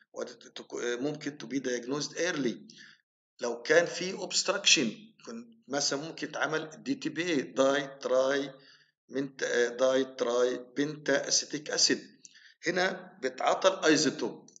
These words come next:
المفروض الايزوتوب على طول الكيرف بيطلع هاي، المفروض within seven minutes يحصل في اكسكريشن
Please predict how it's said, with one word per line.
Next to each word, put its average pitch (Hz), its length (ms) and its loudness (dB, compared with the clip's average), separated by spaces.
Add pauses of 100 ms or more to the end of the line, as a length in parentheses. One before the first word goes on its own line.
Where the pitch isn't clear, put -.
(180)
المفروض 127 420 -8
الايزوتوب 180 680 -4 (200)
على 156 180 -4
طول 165 220 -6
الكيرف 165 400 -6
بيطلع 190 280 -4
هاي، 110 380 -2 (440)
المفروض 196 420 -10
within 185 160 -2 (160)
seven 196 440 -2
minutes 202 500 2 (280)
يحصل 156 320 2
في - 180 -10
اكسكريشن 202 720 2